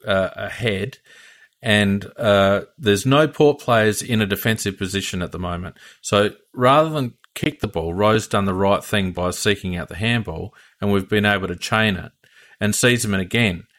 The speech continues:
has kicked it to the advantage of Tilthorpe. So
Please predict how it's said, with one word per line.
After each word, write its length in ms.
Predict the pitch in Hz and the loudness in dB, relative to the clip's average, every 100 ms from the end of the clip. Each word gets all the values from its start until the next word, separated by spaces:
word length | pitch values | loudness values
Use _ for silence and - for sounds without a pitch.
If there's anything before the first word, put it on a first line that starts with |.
| _ _ _ _ - | _ _ _ _ -10
has 360 | - 101 95 | -2 0 0
kicked 260 | - 117 104 | -2 -2 -2
it 180 | 95 - | -4 -4
to 280 | - 110 101 | 0 2 2
the 140 | 95 | 0
advantage 400 | 90 98 92 90 | 0 0 0 -4
of 100 | 87 | -6
Tilthorpe. 520 | 127 127 - 82 - _ | -2 -2 -4 -8 -10 _
So 320 | - 120 113 | -6 2 2